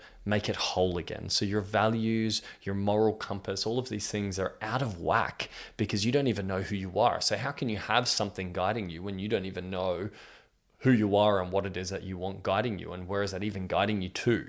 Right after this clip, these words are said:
you know? Um, so I remember so many times it was, it was this, it was this kind of frustration at yourself that you're kind of going, "I don't even know where I am in the world right now." Compounded by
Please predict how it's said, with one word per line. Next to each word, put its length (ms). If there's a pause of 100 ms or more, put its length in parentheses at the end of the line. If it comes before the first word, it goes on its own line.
you 120
know? 240 (400)
Um, 460 (320)
so 220
I 60
remember 280
so 300
many 160
times 440
it 100
was, 220
it 100
was 200
this, 320 (320)
it 80
was 160
this 400 (460)
kind 160
of 100
frustration 1000
at 80
yourself 520
that 120
you're 140
kind 280
of 60
going, 260
"I 60
don't 200
even 400
know 560 (240)
where 300
I 80
am 240
in 100
the 80
world 260
right 200
now." 260 (960)
Compounded 580
by 460